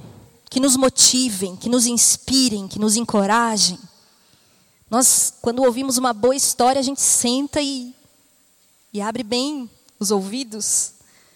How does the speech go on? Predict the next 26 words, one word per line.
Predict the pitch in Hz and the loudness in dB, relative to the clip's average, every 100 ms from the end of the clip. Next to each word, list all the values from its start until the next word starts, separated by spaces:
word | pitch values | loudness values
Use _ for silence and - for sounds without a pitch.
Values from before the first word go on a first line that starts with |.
| _ | _
pra | - 226 | -2 2
ouvir. | 226 220 180 190 185 175 - - - - _ _ _ _ _ | 4 2 -2 -8 -10 -12 -20 -20 -20 -20 _ _ _ _ _
É | - | -6
como | - 294 | -2 2
se | 285 302 | 2 2
a | |
gente | 269 302 - | 0 0 0
tivesse | 294 277 285 285 - | 0 2 2 2 0
uma | 277 277 | 0 -2
necessidade | 277 311 269 262 269 285 254 | 0 0 0 0 0 0 -2
que | 294 | 2
algo | 269 269 | 2 2
nos | 269 254 | -2 -2
arrebatasse. | 269 254 269 294 - 240 220 - - - - _ _ _ _ _ _ _ _ _ _ _ _ _ - | -2 -2 0 -2 -2 -6 -2 0 0 0 -6 _ _ _ _ _ _ _ _ _ _ _ _ _ -10
É | |
como | 226 294 302 | 0 2 2
se | 330 | 0
a | |
gente | 285 302 - | 0 0 0
tivesse | 285 294 302 | 0 0 0
essa | 285 | 0
necessidade | 285 285 294 - 277 285 277 | 0 0 0 0 2 0 0
constante | - 294 269 - 302 330 359 - | -2 -2 -2 -2 -2 -2 -2 -4
por | - 277 | 0 2
algo | 277 262 | 2 2
extraordinário. | 277 - 302 285 277 277 285 240 233 190 | 0 0 2 4 2 -2 -4 -2 -2 -2